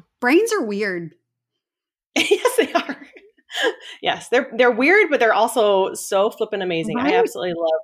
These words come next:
Speaker 2: learning more and more about our brains.
Speaker 1: I,
Speaker 2: So
Speaker 1: I, yeah, I am right there with you. I feel like one of the biggest questions I get is, "How do I make myself do things that I don't want to do in the
Speaker 2: Yeah.
Speaker 1: moment when I wanted to do them previously?" And it's just, it is, it really is such a struggle.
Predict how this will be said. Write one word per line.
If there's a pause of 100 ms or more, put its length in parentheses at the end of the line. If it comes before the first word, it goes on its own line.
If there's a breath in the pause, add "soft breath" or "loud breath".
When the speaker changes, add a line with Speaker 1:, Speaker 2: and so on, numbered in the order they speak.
(160)
Speaker 2:
learning
more
and
more
about
our
brains.
Speaker 1:
I,
Speaker 2:
So
Speaker 1:
I,
yeah,
I
am
right
there
with
you.
I
feel
like
one
of
the
biggest
questions
I
get
is, (220 loud breath)
"How
do
I
make
myself
do
things
that
I
don't
want
to
do
in
the
Speaker 2:
Yeah.
Speaker 1:
moment
when
I
wanted
to
do
them
previously?"
And
it's
just,
it
is,
it
really
is
such
a
struggle.